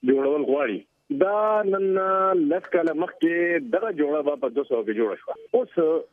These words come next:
هغه څلور پنځه سوه نه برترې ده. اوس د زر روپو کپړه چې ده، هغه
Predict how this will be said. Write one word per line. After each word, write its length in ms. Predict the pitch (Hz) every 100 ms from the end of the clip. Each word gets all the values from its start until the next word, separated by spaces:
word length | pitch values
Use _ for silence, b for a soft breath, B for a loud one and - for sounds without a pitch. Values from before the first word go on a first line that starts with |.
| 135
هغه 180 | 131 170 170 151
څلور 180 | 147 160
پنځه 200 | 139 143 156
سوه 100 | 131 131
نه 120 | 123
برترې 340 | 110 107 101 107
ده. 60 | 107 -
اوس 140 | 226 220 _ _ 269
د 140 | 277 262
زر 100 | 403 440
روپو 280 | 359 - 359 - - 185 - - - -
کپړه 260 | 147 147 143
چې 80 | 123
ده، 100 | 113 120 113
هغه 200 | 110